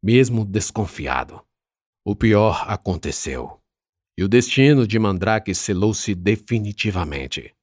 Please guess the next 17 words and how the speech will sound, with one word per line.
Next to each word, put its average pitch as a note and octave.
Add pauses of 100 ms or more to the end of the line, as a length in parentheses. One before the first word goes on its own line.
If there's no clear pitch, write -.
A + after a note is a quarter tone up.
(560)
Ao F#2+
invés A2
de A#2
levá-lo G#2+
ao F#2+
hospital, D2+ (540)
Santos G#2+
o G#2
levou G2
direto G2
para G2+
o G2+
estacionamento G#2
do F#2+
prédio A2+
de F2+
Bozo, -